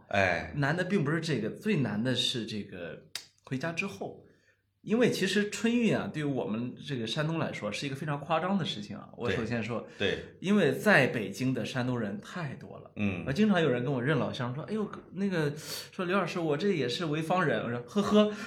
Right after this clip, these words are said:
Speaker 2: <laughs> 你潍-
Speaker 1: 对啊。
Speaker 2: 潍坊哪儿的？城区的跟我隔五十公里。
Speaker 1: 必须得一个乡的才算老乡，
Speaker 2: 一个乡的经常感觉也不是那么的亲热啊。
Speaker 1: 对吧？哎呦，
Speaker 2: 嗯。
Speaker 1: 是。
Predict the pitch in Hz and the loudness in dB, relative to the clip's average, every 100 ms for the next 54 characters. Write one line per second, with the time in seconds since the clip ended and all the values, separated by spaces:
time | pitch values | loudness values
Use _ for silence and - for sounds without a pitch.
0 | - - 466 339 - - 269 190 196 208 | 0 2 8 8 8 0 2 6 12 12
1 | 147 123 113 233 220 147 139 165 170 175 | 12 12 10 12 12 12 12 8 6 4
2 | 196 - 208 190 196 156 180 156 135 147 | 2 4 4 6 6 6 4 4 4 4
3 | 165 - - 156 165 190 185 147 127 151 | 6 6 6 2 2 4 6 6 4 2
4 | 156 143 135 120 110 110 98 87 92 85 | 2 4 4 4 2 2 2 0 -4 -8
5 | 107 160 180 - 196 175 - 143 139 135 | -6 -2 0 4 4 4 4 2 2 0
6 | 131 104 113 120 113 139 143 113 107 - | 0 0 0 0 0 0 0 0 -4 -6
7 | 113 113 110 - - 95 90 85 80 104 | -4 -2 -4 -6 -6 -4 -4 -6 -8 -10
8 | 98 - - - 90 80 | -10 -10 -6 -4 -6 -8